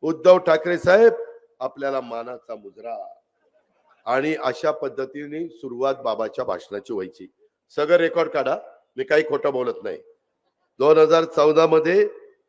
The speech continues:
भाजपने त्यांना लोकसभा निवडणूक लढवली, तेव्हा भाजप सोबत, त्यावेळेस शिवाजीराव आढळराव पाटील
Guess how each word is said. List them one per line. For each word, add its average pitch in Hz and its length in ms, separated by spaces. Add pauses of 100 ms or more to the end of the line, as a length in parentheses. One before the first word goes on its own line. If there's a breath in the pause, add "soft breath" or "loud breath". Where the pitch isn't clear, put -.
(200)
भाजपने 156 600
त्यांना 170 580 (1080)
लोकसभा 165 720 (360)
निवडणूक 156 500
लढवली, 156 540 (640)
तेव्हा 165 440 (880)
भाजप 170 480
सोबत, 175 340 (680)
त्यावेळेस 165 300
शिवाजीराव 185 420
आढळराव 185 240
पाटील 185 420